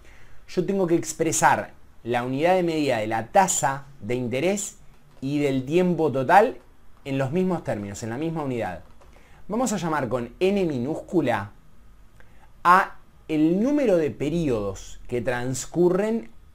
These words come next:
durante todo el ejercicio de esta operación financiera. Y lo vamos a obtener haciendo la cuentita entre el tiempo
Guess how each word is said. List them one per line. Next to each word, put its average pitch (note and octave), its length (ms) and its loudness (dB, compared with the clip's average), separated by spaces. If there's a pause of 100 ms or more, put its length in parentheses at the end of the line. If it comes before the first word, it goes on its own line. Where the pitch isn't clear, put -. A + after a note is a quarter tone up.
(840)
durante D3+ 520 0
todo F#3+ 720 4 (960)
el C3 160 0
ejercicio C#3+ 580 -2
de C#3 60 2
esta C3+ 160 -4
operación C3 480 -2
financiera. G#2 880 -6 (420)
Y C#3 120 -6
lo D3+ 140 4
vamos G3+ 280 2
a G3 40 4
obtener C#3+ 340 -2
haciendo E3 320 -4
la D#3+ 100 4
cuentita C#3+ 540 -2
entre A2 360 -4
el B2+ 360 -4
tiempo G3 760 2